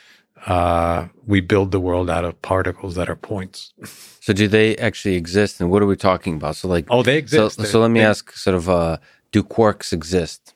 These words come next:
Speaker 1: Yes. <laughs> Do
Speaker 2: Just
Speaker 1: electrons exist? Yes. <laughs> Do photons exist? Yes.
Speaker 2: But what does
Speaker 1: So
Speaker 2: it mean for them to exist?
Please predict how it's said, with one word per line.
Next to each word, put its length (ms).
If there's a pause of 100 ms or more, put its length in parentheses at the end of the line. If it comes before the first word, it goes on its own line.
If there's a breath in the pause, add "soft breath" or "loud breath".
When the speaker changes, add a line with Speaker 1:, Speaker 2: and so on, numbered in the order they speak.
Speaker 1:
Yes. 480 (100)
<laughs> 80
Do 1300
Speaker 2:
Just 120
Speaker 1:
electrons 720
exist? 420
Yes. 420
<laughs> 40
Do 180
photons 540
exist? 340
Yes. 180
Speaker 2:
But 240
what 120
does 100
Speaker 1:
So 100
Speaker 2:
it 40
mean 140
for 140
them 200
to 120
exist? 520